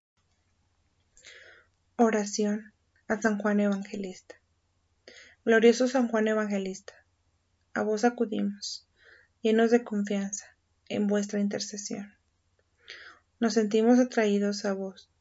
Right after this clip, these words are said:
con una especial devoción, y sabemos que nuestras súplicas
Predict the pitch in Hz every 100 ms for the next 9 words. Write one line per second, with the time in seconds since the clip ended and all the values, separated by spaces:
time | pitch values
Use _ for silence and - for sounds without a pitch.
0 | _ - 208 208 208 208 - 214 208 196
1 | 196 190 190 - 196 202 _ _ _ -
2 | - _ _ 208 220 208 202 202 202 -
3 | 214 208 202 202 - 208 196 196 - 202
4 | -